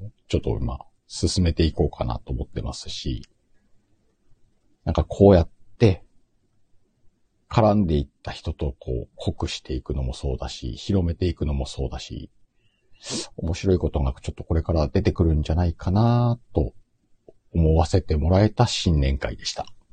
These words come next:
あ、ほんとね、ちょっともさん、シカトも楽しみっすね。なんかこういう、いい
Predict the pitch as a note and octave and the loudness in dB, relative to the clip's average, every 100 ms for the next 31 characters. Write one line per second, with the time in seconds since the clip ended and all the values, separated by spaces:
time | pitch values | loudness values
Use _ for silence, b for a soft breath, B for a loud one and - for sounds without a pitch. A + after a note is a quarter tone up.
0 | - - - - _ _ _ _ _ _ | -20 -20 -20 -20 _ _ _ _ _ _
1 | _ _ _ _ _ - _ - _ - | _ _ _ _ _ -20 _ -20 _ 2
2 | - - - - - - - - - - | 8 12 12 10 6 6 4 2 -2 2
3 | F2+ F#2+ F2+ G2+ F2+ - F#2+ - E2 - | 4 4 4 6 6 4 2 4 8 10
4 | - - E2+ - E2+ E2 - - E2+ - | 8 6 2 2 2 2 0 0 0 0
5 | E2+ D#2 - C2 - - - - - - | -2 -4 -6 -8 -8 -12 -18 -18 -20 -20
6 | - _ _ _ - _ _ _ _ _ | -20 _ _ _ -20 _ _ _ _ _
7 | _ _ _ _ _ _ _ _ _ _ | _ _ _ _ _ _ _ _ _ _
8 | b b G2+ F2 - G2+ G#2 G#2 G#2+ - | b b -6 -6 -4 0 2 4 2 0
9 | _ - - _ _ _ _ _ _ _ | _ -20 -20 _ _ _ _ _ _ _
10 | - D3 A#2+ C#2+ | -4 0 2 0